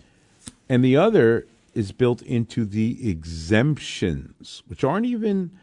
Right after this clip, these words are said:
listed in the statute that's doing the banning. You have to know that they exist in a separate statute to actually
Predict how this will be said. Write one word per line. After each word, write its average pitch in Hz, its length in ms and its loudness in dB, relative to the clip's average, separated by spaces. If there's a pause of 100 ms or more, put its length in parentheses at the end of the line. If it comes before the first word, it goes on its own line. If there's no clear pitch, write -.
(380)
listed 117 600 2 (160)
in 120 260 -2
the 120 200 -2
statute 123 800 -4 (1160)
that's 113 260 -4
doing 120 300 2
the 123 80 0
banning. 160 420 -2
You 104 120 -2
have 123 160 -4
to 120 100 -2
know 123 680 0
that 107 380 -2
they 113 500 0
exist 101 720 -2 (100)
in 104 140 0
a 92 40 0
separate - 440 -4
statute 104 680 -4 (1000)
to 120 180 -2
actually 117 720 -2